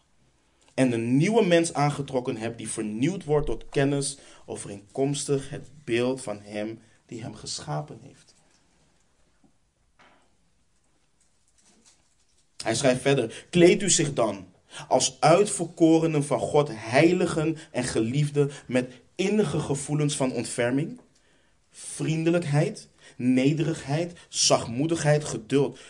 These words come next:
Verdraag elkaar en vergeef de een de ander. Als iemand tegen iemand anders een klacht heeft, zoals ook Christus u vergeven heeft, zo moet ook u doen.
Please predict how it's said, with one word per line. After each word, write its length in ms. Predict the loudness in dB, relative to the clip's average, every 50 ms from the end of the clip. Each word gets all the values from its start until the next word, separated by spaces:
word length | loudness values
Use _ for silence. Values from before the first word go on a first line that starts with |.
| -20 _
Verdraag 800 | -18 -12 -8 -8 -8 -8 -8 -8 -4 0 2 2 2 2 0 0
elkaar 460 | -2 -2 -2 0 2 4 4 4 4
en 120 | 2 -2 -6
vergeef 380 | -8 -8 -6 -2 -2 -2 -2
de 220 | -2 -4 -4 -4 -6
een 80 | -6
de 80 | -6 -6
ander. 640 | -6 -6 -6 -6 -6 -8 -10 -12 -16 -20 -20 -18 -14
Als 240 | -10 -10 -8 -8 -6
iemand 320 | -4 -2 -2 0 -2 -2 -2
tegen 220 | -2 -2 -2 -2
iemand 240 | -4 -4 -4 -4 -4
anders 260 | -4 -4 -4 -4 -6
een 120 | -8 -8 -4
klacht 280 | -4 -4 -4 -4 -6
heeft, 260 | -6 -6 -6 -8 -10 -16 -20 -18
zoals 540 | -10 -8 -4 -4 -4 -4 -4 -6 -10 -12 -10 -2
ook 220 | -2 -2 -2 -2 -6 -14 _
Christus 500 | -4 0 2 2 2 2 0 -2 -2 -2
u 80 | -4 -4
vergeven 480 | -4 -6 -6 -4 -4 -4 -4 -8 -12
heeft, 380 | -14 -14 -14 -16 -16 -18 _ _ _ _ _ _ _ _ _ _ _ _ _ _ _ _ _ _ _
zo 360 | -10 -8 -4 0 0 2 2
moet 260 | 2 0 -2 -2 -4 -4
ook 260 | -2 0 0 -2 -4 -6
u 160 | -6 -6 -6
doen. 300 | -6 -8 -12 -14 -16